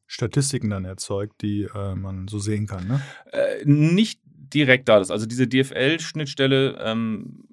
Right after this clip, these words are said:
Speaker 2: versorgt einige Sachen, ähm, mit Daten. Also man kennt das vielleicht aus dem Sky-Bild dann auch sowas wie Expected Goals zum Beispiel. Ja? Also
Speaker 1: Mhm.
Speaker 2: das kommt auch schon aus, aus den Themen raus. Ähm, aber es gibt auch Datenprovider, so wie Opta oder, äh, Impact,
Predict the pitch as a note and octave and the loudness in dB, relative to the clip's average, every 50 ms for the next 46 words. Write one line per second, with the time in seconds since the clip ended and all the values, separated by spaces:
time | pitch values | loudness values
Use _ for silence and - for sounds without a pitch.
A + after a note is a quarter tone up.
0 | - - - A#2 G2+ A#2 B2 B2+ - G#2+ - F3 F3+ D#3+ D#3+ C3+ C3 D3+ D#3+ F3 | -20 -6 -4 2 4 4 4 4 4 2 2 2 2 0 0 4 4 4 4 2
1 | F#3 F#3 G#3 G#3 - _ _ _ _ _ _ - B2 C3 C3 C3 C3 B2+ B2 - | 0 -4 -4 -4 -6 _ _ _ _ _ _ -4 0 0 2 0 0 -2 -4 -8
2 | - - A#2+ - - - B2+ C3+ C3+ C#3 - A2 A#2+ C3+ C#3 C#3+ D3 D3 D3+ D3 | -10 -12 -12 -10 -8 -4 -2 -2 0 2 4 4 4 4 2 0 -2 -2 -2 -4
3 | C#3 - - _ _ - G2 F#2+ F2+ F#2 - - G2+ F#2 F#2+ - - F#2+ F#2 - | -6 -10 -16 _ _ -16 -10 -8 -8 -8 -8 -8 -8 -8 -8 -6 -4 -4 -6 -6
4 | - F#2 - - F2+ E2+ E2+ E2+ - - G2+ F#2+ G2 G#2 G#2+ G#2+ G#2 F#2+ F#2+ G#2 | -10 -14 -12 -10 -8 -8 -8 -10 -4 0 2 4 6 6 4 4 2 0 -2 -2
5 | G2+ G#2+ G#2 - F2+ D#2+ - F2+ F#2 - - - E2+ F#2 F2+ - - - C#2 - | -2 -2 -2 -4 -4 -4 -4 -6 -8 -8 -10 -10 -10 -10 -12 -10 -12 -12 -12 -12
6 | - - - - - G#2 G#2 - G2 - - G2+ F#2 F#2+ G2+ G#2 G#2 - - G#2 | -12 -12 -14 -8 -8 -8 -4 -4 -6 -4 -2 0 2 2 2 2 0 -2 -4 -4
7 | F#2 F2 E2+ E2+ - - F2+ G#2 B2+ C#3+ C#3 C#3 C#3+ A2 - - B2+ A#2+ A2+ - | -2 -2 -2 -4 -4 -4 0 6 8 8 8 8 6 4 0 0 -2 -2 -2 -2
8 | - A#2+ - - B2 G#2+ - E2+ - - - - - G2+ G#2 - A#2+ B2 C#3+ C#3+ | -4 -4 -4 -4 -4 -4 -4 -4 -6 -8 -12 -12 -12 -12 -8 -4 -2 -2 -2 -2
9 | C#3 C#3+ C#3 C#3+ C#3 A#2+ B2 B2 B2+ C3+ C3+ - - _ - - - - - _ | 0 0 0 2 2 4 4 4 4 4 0 -4 -14 _ -20 -20 -20 -20 -20 _
10 | _ _ - - G#2+ G#2+ G#2+ G#2+ G#2+ - _ _ _ _ _ _ _ F#2 G#2 G#2+ | _ _ 0 2 4 4 4 2 0 -2 _ _ _ _ _ _ _ 2 6 8
11 | A2 G#2+ G2 - - C#3 C#3 B2+ A#2+ - - - A2+ - C3 C3+ - A#2+ F#2 G2 | 8 6 6 4 2 2 2 2 2 4 6 6 6 6 4 0 -2 2 4 6
12 | F#2 F#2 F2+ E2+ E2 F2 E2 F#2+ - - - - - - G2 F#2 F2+ F2 D#2 - | 6 6 4 0 -4 -6 -8 -8 -4 -2 -4 -4 0 4 6 8 8 8 6 2
13 | E2+ E2 E2+ E2 E2 - G#1+ - - - G#2+ G#2+ - - A2 F#2+ F#2 - - - | -4 -6 -6 -6 -6 -8 -8 -12 -10 -6 -6 -6 -2 0 -2 -2 -2 -4 -10 -20
14 | - | -20